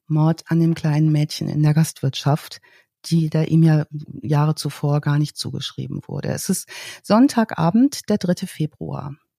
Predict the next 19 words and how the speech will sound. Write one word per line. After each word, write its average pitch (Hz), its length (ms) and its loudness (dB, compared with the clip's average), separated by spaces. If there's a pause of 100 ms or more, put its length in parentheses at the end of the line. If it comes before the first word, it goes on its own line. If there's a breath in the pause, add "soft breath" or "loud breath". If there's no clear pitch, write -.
(1400 soft breath)
Die 190 160 0
fünfundfünfzigjährige 269 1300 2
Apollonia 202 720 2
Kühn 156 640 -2 (520)
macht 175 240 2
sich - 220 -6
abends 214 400 2
um 190 160 2
einundzwanzig 185 840 0
Uhr 196 420 0
auf 180 140 -4
den 180 180 2
Weg 180 220 -4
zu - 140 -8
ihrer 165 300 0
Wohnung 185 280 2
in 180 120 0
der 175 100 0
Berthastraße. - 1040 0